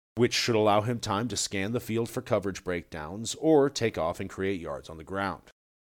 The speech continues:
High pass rates, increased play volume, and vulnerable secondaries make a recipe for a fun Sunday afternoon in the desert.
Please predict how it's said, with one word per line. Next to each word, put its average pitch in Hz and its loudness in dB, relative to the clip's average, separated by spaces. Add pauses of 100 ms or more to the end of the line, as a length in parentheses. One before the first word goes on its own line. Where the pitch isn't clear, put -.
(140)
High 143 6
pass 117 2
rates, 87 -4
increased 131 -2
play 82 -2
volume, 76 -8
and 95 -6
vulnerable 139 2
secondaries 85 -4
make 104 -4
a 135 0
recipe 104 -4
for 127 -2
a 117 0
fun 104 -4
Sunday 95 -2
afternoon 87 -6
in 92 -8
the 107 0
desert. 135 0